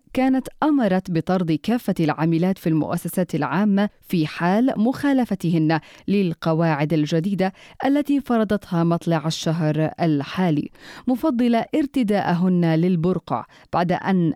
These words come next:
ألزمتهن سابقًا بوضع الحجاب فقط.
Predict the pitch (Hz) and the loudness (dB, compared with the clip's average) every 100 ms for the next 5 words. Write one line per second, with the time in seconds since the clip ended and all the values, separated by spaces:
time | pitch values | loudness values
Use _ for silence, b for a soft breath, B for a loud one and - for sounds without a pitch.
0 | - 190 160 160 160 156 - 247 247 196 | 0 0 0 2 0 0 -2 0 0 0
1 | - 160 151 - 151 139 156 b b - | -2 -2 -2 -4 -2 -2 -4 b b -2
2 | 170 175 143 139 - 151 151 180 185 160 | 0 0 -2 -4 -4 -2 0 0 0 0
3 | 156 - _ _ - 151 - 143 | -2 -4 _ _ -8 -6 -8 -10